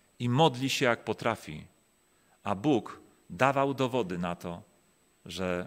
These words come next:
może nas uchronić. Można przypomnieć sobie jeszcze historię Hamana z księgi, a właściwie ludu Bożego z czasów księgi Estery, gdy Haman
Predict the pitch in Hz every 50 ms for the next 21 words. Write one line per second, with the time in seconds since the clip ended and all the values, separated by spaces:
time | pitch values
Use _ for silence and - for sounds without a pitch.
0 | - 90 92 104 110 95 104 - - 87 92 90 - - - 92 - - 82 78
1 | 78 76 73 - - - - - _ _ _ _ _ _ _ _ _ _ _ _
2 | _ _ _ _ _ _ _ - - - - - - - - - - _ _ _
3 | _ _ _ _ _ _ _ _ _ - 120 123 104 117 120 107 - - 110 -
4 | 131 131 127 123 113 101 - - 120 104 117 110 104 - - 107 - 120 104 -
5 | - 117 113 107 95 - 113 110 104 117 139 170 165 160 147 135 - - - -
6 | 147 143 139 127 131 127 117 113 107 - - 120 107 110 107 107 117 175 180 135
7 | 139 120 127 127 120 110 123 117 113 110 104 - - - 127 110 - - 104 -
8 | - - 131 131 135 127 110 113 117 110 - - - 127 127 123 120 104 92 113
9 | 113 - - - 156 160 139 127 117 110 107